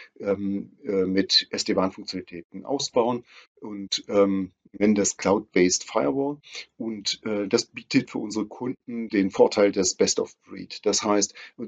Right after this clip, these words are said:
unsere Kunden können aussuchen, ob sie am Standort dann eine, ein Gateway, eine, einen Router stehen haben wollen mit Schnittstellen, mit, ähm, volp, mit, äh, W lan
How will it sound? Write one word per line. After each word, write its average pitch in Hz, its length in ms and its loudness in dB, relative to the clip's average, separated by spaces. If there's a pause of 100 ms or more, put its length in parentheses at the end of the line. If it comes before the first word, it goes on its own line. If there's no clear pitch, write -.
unsere 113 240 0
Kunden 180 240 -4
können 113 220 2
aussuchen, 143 520 -2
ob - 220 -2
sie 110 180 2
am 98 120 -4
Standort 113 580 2
dann 98 140 0
eine, 92 300 -6 (260)
ein 101 100 -10
Gateway, 101 320 2
eine, 87 220 -4
einen 92 160 -16
Router 135 420 2 (240)
stehen 113 320 6
haben 104 240 2
wollen 101 240 2
mit - 160 -2
Schnittstellen, 101 760 2
mit, 135 460 -2
ähm, 110 400 -2 (760)
volp, 95 440 2 (120)
mit, 123 380 2
äh, 104 720 4
W 113 120 6
lan 101 320 4